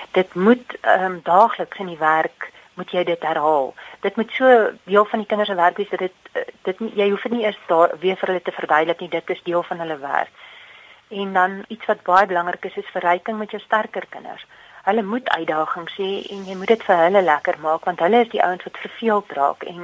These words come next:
ehm, eh, stout raak in die klas as gevolg van die feit dat hulle, daar nie vir hulle uitdagings is nie. En dan, ek dink ons kyk deesdae in die wiskundeklasse te veel vas teen die punt wat die kind kry. Ek dink ouers is so gefokus op punte in die klas dat hulle, ehm, vergeet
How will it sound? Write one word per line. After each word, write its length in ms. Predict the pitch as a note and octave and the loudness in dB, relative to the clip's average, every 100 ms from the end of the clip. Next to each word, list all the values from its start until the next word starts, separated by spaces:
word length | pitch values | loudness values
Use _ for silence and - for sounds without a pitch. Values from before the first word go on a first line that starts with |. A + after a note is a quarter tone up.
| E3+ | -4
ehm, 240 | - F3 F3 - _ - | -4 -4 -12 -18 _ -6
eh, 220 | F3 - F3 | -4 -4 -6
stout 280 | - A#3 A3+ | -2 -2 2
raak 220 | F3 D#3+ | 2 2
in 60 | F#3 | -2
die 100 | F3+ - | -4 0
klas 160 | F3 | 0
as 140 | - - | -2 -8
gevolg 240 | G#3+ G3+ | -4 -4
van 100 | - | -6
die 80 | F#3+ | -6
feit 200 | - F#3 | 0 2
dat 160 | F#3 F3+ | 0 -2
hulle, 260 | E3+ F#3 F3+ - - - | 2 2 0 -6 -12 -2
daar 140 | F#3+ | 0
nie 100 | G#3 | 2
vir 140 | G3 | 2
hulle 240 | E3 G#3+ A3+ | 2 2 0
uitdagings 680 | D#3+ D3+ C#3+ D3 D#3+ D3+ - | -2 -2 -2 -2 -6 -10 -12
is 240 | - - | -12 -14
nie. 100 | - - - G#3+ | -18 -16 -8 -6
En 100 | A3 | -2
dan, 140 | A3 G#3 | -2 0
ek 180 | A3+ - | 0 -2
dink 280 | A#3+ D4+ | -8 -6
ons 180 | A#3+ A#3 - - | -6 -6 -6 0
kyk 240 | A#3+ A3+ | 0 -2
deesdae 520 | - F#3+ F#3+ G#3+ G3+ - | -4 -4 0 4 4 2
in 60 | |
die 100 | G3+ E3 | 0 -2
wiskundeklasse 680 | E3+ A3 G3+ - F3+ - | -2 -4 -4 -2 -2 -4
te 140 | - - | -12 -8
veel 160 | - B3+ - | -2 -2 2
vas 180 | G#3 F#3+ - | 2 0 -4
teen 140 | - F#3 | -14 -12
die 160 | F#3+ | -6
punt 240 | - G3+ G3 | -2 -2 -2
wat 80 | G3 | -4
die 80 | F#3 | -2
kind 220 | - E3 | -4 -4
kry. 160 | - F3 - | -2 -2 -2
Ek 40 | |
dink 160 | G#3+ G#3 | -2 0
ouers 460 | A3 A#3 A#3 A3 - - - - | 2 4 4 2 -6 -16 -16 -12
is 120 | - | -4
so 120 | - | 0
gefokus 640 | E3+ B3+ - A#3 A3 A3+ G3 | 2 0 2 2 2 0 -2
op 140 | F3+ _ - | -6 _ 0
punte 340 | A#3+ A3+ A3+ | 2 2 2
in 160 | F#3 D#3+ | 0 -2
die 40 | - | -4
klas 260 | E3+ F#3 - | 0 0 0
dat 180 | F3+ | -2
hulle, 320 | F#3 F#3+ G3 F#3 - - - - | 0 2 2 0 -10 -20 -20 -8
ehm, 320 | F#3 F#3 F#3 F#3 | -2 -2 -2 -6
vergeet 480 | G#3+ - A#3+ A3+ | -6 0 2 2